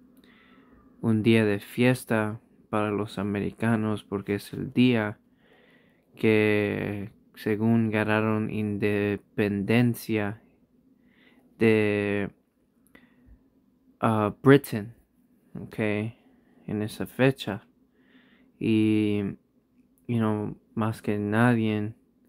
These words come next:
ah, los israelitas, right, um, siempre celebran esta fiesta de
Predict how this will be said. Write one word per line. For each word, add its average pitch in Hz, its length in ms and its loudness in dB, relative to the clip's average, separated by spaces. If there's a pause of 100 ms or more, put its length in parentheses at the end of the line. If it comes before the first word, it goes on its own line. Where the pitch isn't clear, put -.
(1080)
ah, 101 480 -2
los 104 220 -4
israelitas, 113 1120 0 (840)
right, 107 420 -4
um, 95 540 -4 (1700)
siempre 120 380 0
celebran 113 960 0 (640)
esta 113 340 -6
fiesta 113 720 -2 (1300)
de 107 920 -2